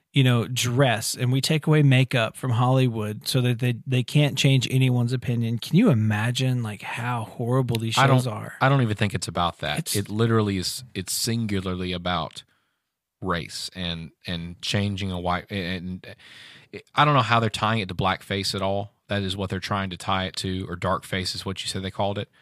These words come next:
Speaker 1: Brown face?
Speaker 2: Yeah, brown
Speaker 1: Yeah.
Speaker 2: face. I, I, I mean, the whole, that blackface was literally making fun of black people. It was, that was the whole
Speaker 1: Right.
Speaker 2: goal of it.
Speaker 1: Right.
Speaker 2: It was someone painting their face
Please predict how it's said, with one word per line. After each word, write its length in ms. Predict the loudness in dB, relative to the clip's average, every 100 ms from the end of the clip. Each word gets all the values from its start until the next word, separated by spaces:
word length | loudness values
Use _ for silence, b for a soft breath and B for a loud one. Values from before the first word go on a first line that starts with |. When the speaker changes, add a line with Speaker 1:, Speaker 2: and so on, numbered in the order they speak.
| b
Speaker 1:
Brown 320 | 6 6 4
face? 240 | 2 2
Speaker 2:
Yeah, 80 | 2 4
brown 260 | 4 6 4
Speaker 1:
Yeah. 80 |
Speaker 2:
face. 340 | 4 2 2 -4 -6
I, 120 | -8 _
I, 460 | 0 2 2 -2 -6 -2
I 80 | 0
mean, 260 | 0 -4 _
the 120 | -2 -2
whole, 480 | 0 0 2 0 -2
that 380 | 2 2 2 -6 _ _ _ -2
blackface 680 | 2 2 0 -8 -8 -10 -16 b b b
was 240 | 2 4
literally 420 | 4 4 4 2
making 440 | 2 2 2 0 -4
fun 420 | 0 0 0 -2
of 160 | -10 -6
black 240 | -6 -6
people. 320 | -12 -14 -16 -8
It 120 | -6
was, 160 | -6 -2
that 180 | -2
was 220 | -2 -4 -4
the 120 | -6
whole 200 | 2 4
Speaker 1:
Right. 180 | 4 4
Speaker 2:
goal 340 | 4 4 2
of 160 | -4 -10
it. 180 | -14 -12 -2
Speaker 1:
Right. 280 | 0 0 0
Speaker 2:
It 100 | 0
was 140 | 0
someone 380 | 0 2 2 2
painting 380 | 2 0 2 2
their 140 | 0
face 360 | 2 0 2 -2